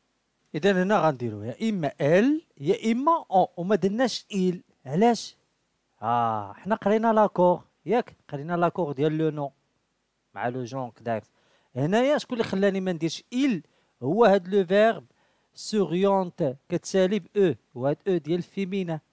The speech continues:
إذا داكشي علاش ما درناش إل، كون ما كانتش أو غنديرو إل. إذا إل و أون. تري بيان. بقات لينا افي، هي لو فيرب avoir. إذا غنقولوا vous.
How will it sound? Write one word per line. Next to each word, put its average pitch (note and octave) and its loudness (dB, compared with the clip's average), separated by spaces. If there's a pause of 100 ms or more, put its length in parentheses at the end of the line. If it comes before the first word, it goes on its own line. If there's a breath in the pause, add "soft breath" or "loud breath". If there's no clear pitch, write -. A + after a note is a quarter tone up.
(160)
إذا C3 -4
داكشي C#3+ -6
علاش G3 -4
ما F3+ -2
درناش E3 -4 (100)
إل، C3+ -4
كون D3+ -8
ما C#3+ -6
كانتش - -8
أو B3+ -2 (240)
غنديرو F3+ -6
إل. A#2 -10 (460)
إذا A2 -8 (140)
إل A#3+ 2 (360)
و G3+ 2
أون. F#3+ 2 (500)
تري F3 2
بيان. A2+ -8 (520)
بقات A3+ -2
لينا A#3+ 0 (120)
افي، F3 2 (680)
هي C3 -2 (140)
لو A#2 -10
فيرب A2+ -2 (420)
avoir. E3+ 0 (640)
إذا B2 -6
غنقولوا D3 -4 (380)
vous. C3+ -6